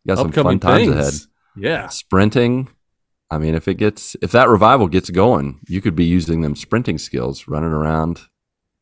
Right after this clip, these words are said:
Speaker 1: the sanctuary, you know,
Speaker 2: Playing Duck, Duck,
Speaker 1: sprinting
Speaker 2: Goose?
Speaker 1: around for Jesus. <laughs> No.
Speaker 2: <laughs>
Speaker 1: Like, what do people get excited? And some, depending on some revivals, like, people will run around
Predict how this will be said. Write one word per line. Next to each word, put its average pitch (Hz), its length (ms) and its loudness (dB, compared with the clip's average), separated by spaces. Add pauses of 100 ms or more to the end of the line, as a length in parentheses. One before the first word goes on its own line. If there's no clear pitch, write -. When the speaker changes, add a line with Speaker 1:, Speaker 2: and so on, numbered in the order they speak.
(180)
Speaker 1:
the - 60 -12
sanctuary, 87 760 0 (560)
you 73 80 -8
know, 73 80 -4
Speaker 2:
Playing 98 160 -4
Duck, 104 120 -4
Duck, 101 40 -8 (180)
Speaker 1:
sprinting 107 160 -4
Speaker 2:
Goose? 80 100 0
Speaker 1:
around 82 260 0
for 85 160 -4
Jesus. 85 580 -2
<laughs> - 80 -6
No. 123 520 2
Speaker 2:
<laughs> 151 140 -4 (520)
Speaker 1:
Like, 151 140 2
what 170 160 2
do 170 180 2
people 175 240 2
get 175 160 2
excited? 160 540 2
And 110 140 0
some, 131 280 0
depending 143 320 -4
on 127 160 -2
some 123 200 -2
revivals, 95 540 -2
like, 78 200 -4
people 104 260 0
will 80 180 0
run 87 240 2
around 78 560 -2